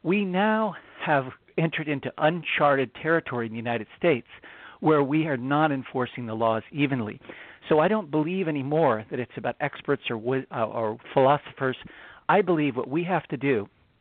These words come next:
is have shares, and we have to have a co-, uh, an informed citizenry of owners who are voting on big things using their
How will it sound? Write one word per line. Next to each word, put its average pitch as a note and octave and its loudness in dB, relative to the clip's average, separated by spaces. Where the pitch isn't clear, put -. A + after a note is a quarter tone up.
is C#3+ -4
have C3+ 0
shares, C#3 2
and C#3+ -6
we C#3 0
have D#3 0
to D#3+ -4
have C#3+ 0
a B2 -2
co-, - -2
uh, B2 2
an C#3+ -4
informed E3+ 0
citizenry C#3 -4
of B2 -10
owners C3+ 0
who D#3+ 4
are D3 4
voting D#3 4
on B2+ 0
big C3 -2
things A#2+ 0
using D#3 0
their B2+ -2